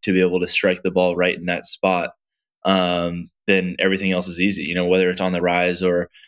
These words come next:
or you're, you know, doing anything with it, if you can still take a full swing and it's right in that,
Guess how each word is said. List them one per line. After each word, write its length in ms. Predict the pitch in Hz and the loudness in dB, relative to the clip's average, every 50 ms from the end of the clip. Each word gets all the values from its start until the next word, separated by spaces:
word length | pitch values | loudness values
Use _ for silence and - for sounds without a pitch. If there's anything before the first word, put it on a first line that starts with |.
| _ _ _ | _ _ _
or 160 | 98 98 95 | 2 2 4
you're, 280 | 95 92 92 92 90 - | 4 2 2 0 -2 -2
you 100 | 92 95 | -2 -2
know, 220 | 92 90 87 85 87 - _ _ | 0 0 0 -2 -4 -8 _ _
doing 300 | - 110 104 101 98 92 | 0 2 2 2 2 0
anything 400 | 90 101 107 107 - 95 90 90 | 0 0 -2 -2 -2 -2 -2 0
with 160 | 90 87 87 90 | -2 0 0 0
it, 120 | 85 69 | 0 0
if 100 | - - | -2 -2
you 60 | 90 | -4
can 120 | 92 87 90 | -4 -4 -2
still 200 | - - 98 95 | 0 0 0 0
take 140 | - 92 | 2 0
a 60 | 90 92 | -2 0
full 220 | - - 95 92 | 2 0 0 2
swing 260 | - - - 98 92 | 0 -2 -2 -2 0
and 80 | 90 85 | -2 -2
it's 180 | 87 - - | -4 -2 0
right 160 | 95 92 76 - | 0 0 0 0
in 60 | 87 | -4
that, 240 | 87 85 82 - | -4 -4 -4 -6